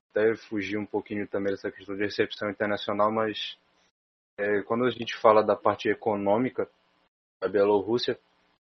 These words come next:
nós temos a, a Rússia em si como um grande, entre aspas, patrocinador da economia bielorrussa, porque eles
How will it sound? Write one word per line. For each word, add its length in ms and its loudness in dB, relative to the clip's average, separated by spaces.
nós 100 -8
temos 640 -2
a, 680 6
a 80 2
Rússia 300 0
em 20 -6
si 180 -6
como 320 -2
um 360 -2
grande, 500 0
entre 200 0
aspas, 280 0
patrocinador 920 2
da 540 0
economia 400 0
bielorrussa, 540 0
porque 320 -6
eles 360 0